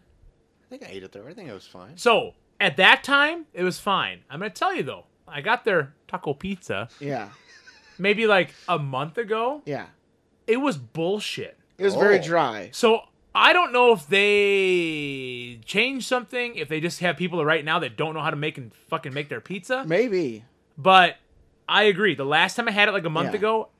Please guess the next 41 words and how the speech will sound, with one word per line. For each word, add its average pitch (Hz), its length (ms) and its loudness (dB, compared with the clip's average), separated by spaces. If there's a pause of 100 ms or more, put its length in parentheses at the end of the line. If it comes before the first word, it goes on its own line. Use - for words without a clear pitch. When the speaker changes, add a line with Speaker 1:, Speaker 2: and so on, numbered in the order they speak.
(120)
Speaker 2:
it 208 240 -4
sucked. - 760 -8
Speaker 3:
Yeah. 139 200 -6 (180)
It, 196 80 0
it 302 220 0
was 277 100 0
just, 349 240 -4 (140)
it 214 120 0
just 311 180 -6
felt 262 220 2
like 240 160 4
there 220 120 4
wasn't 214 280 2
a - 20 2
lot 202 140 4
of 165 60 2
sauce 185 460 0
to 147 140 -4
it. 131 60 -4
It 135 40 -4
was 131 100 -6
Speaker 2:
Yep. 202 100 2
Speaker 3:
very 202 140 4
dry. 139 580 0
Speaker 2:
Yeah. 135 280 -8 (200)
Speaker 3:
It's 156 100 -10
very 185 220 2
dry. 139 460 -2 (560)
Speaker 1:
But 160 100 -6
don't, 247 220 -6
is 180 160 -4
it 208 100 -10 (180)
Speaker 3:
But - 120 -2
Speaker 1:
refried 165 80 -2
Speaker 3:
Jug's 175 420 6
Speaker 1:
beans 156 320 -6
the 175 80 -10
sauce? 185 560 -10 (720)
Speaker 3:
I 180 100 -4
don't 277 120 -2
know. 156 300 -4